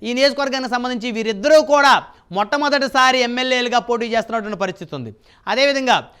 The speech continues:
ఈ నియోజకవర్గానికి సంబంధించి చూస్తే ఇది రిజర్వ్డ్ నియోజకవర్గంగా ఉంది, ఎస్సీ రిజర్వ్డ్ నియోజకవర్గం,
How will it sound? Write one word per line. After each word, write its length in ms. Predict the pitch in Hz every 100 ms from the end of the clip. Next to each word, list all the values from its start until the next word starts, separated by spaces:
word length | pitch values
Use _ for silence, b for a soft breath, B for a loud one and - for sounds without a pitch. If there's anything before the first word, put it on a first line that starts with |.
| b 208
ఈ 100 | 233
నియోజకవర్గానికి 560 | 254 269 285 277 269
సంబంధించి 300 | 247 254 214
చూస్తే 300 | 240 311 320 320 b -
ఇది 180 | 262
రిజర్వ్డ్ 460 | 220 220 277 294 285
నియోజకవర్గంగా 760 | 269 262 214 247 226 240 240
ఉంది, 220 | 240 262 311
ఎస్సీ 280 | 240 285
రిజర్వ్డ్ 320 | 269 247 254 233
నియోజకవర్గం, 580 | 233 214 226 208 311